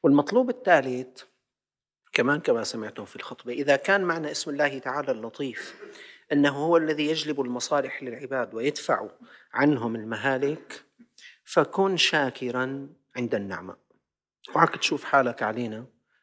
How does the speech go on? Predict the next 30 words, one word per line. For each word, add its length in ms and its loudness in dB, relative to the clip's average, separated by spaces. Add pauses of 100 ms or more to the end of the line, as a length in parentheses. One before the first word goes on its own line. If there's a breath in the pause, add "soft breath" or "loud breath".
(180)
إذا 140 6
أنت 180 4
ذكي 680 0
لأنه 220 -2
اللطيف 420 0
سواك 440 -2
ذكي، 360 -10 (1600 loud breath)
وإذا 320 8
أنت 200 2
معك 340 0
مصاري 680 -2 (140)
لأنه 180 0
اللطيف 420 0
سواك 400 -2
مع 120 -12
مصاري، 360 -14 (440)
وإذا 240 4
أنت 160 4
الناس 300 4
بتحبك 800 -8
لأنه 300 -4
اللطيف 600 -6 (840)
ساوى 340 6
الناس 260 -4
تحبك، 640 -14
وإذا 220 0
أنت، 160 0
ما 220 2
شاء 200 -2
الله 340 -6